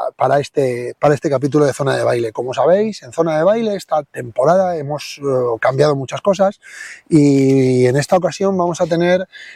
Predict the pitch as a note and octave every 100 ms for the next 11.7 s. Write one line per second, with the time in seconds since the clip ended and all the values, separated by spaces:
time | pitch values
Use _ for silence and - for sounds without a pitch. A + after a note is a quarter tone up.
0 | - A2+ C#3 D3 F3 F3 F3 E3+ - E3
1 | E3 D#3+ D3 - - C#3 E3 E3+ - -
2 | - _ _ _ - D3+ D3 D3 C#3+ C#3
3 | C3+ - - - - - _ - C3+ -
4 | F3 - C3+ B2 - - _ - - C3+
5 | C3 C3+ B2+ B2+ B2+ A#2+ C3 B2 D3 D3
6 | E3 F3+ D3+ - - - _ - C3+ C3
7 | B2 B2+ B2+ B2 B2 B2 A#2 D3+ D3 D3
8 | C#3+ C#3+ B2 D3 G3+ G#3 A#3+ _ _ _
9 | _ _ _ _ _ _ - - C#3 -
10 | C3+ C3 D3 D#3 C3 - - B2+ B2+ C3
11 | B2+ B2 D3+ G3 - G#3